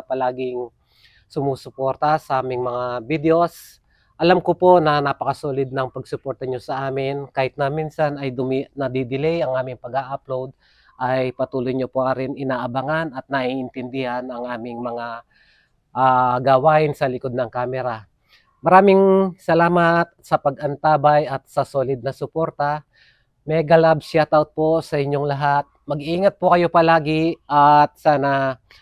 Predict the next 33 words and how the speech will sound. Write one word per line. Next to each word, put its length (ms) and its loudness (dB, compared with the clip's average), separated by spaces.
pagpalain 560 2
po 240 -6
tayo 320 0
palagi 480 -2
ng 160 -6
ating 320 -8
Panginoon. 720 -12
Hanggang 240 2
dito 240 2
na 80 4
lamang, 480 2
mga 320 -2
kadis. 400 -8
Mahal 240 -4
na 80 -4
mahal 240 -4
po 160 -12
namin 320 -8
kayo. 400 -6
At 240 -2
sana 320 6
marami 400 2
pang 160 -2
pagkakataon 960 -2
na 320 0
magkasama-sama 1120 -2
at 160 -2
enjoy 400 0
lang 240 0
natin 320 -4
palagi 480 -4
ang 400 -10
buhay. 480 -8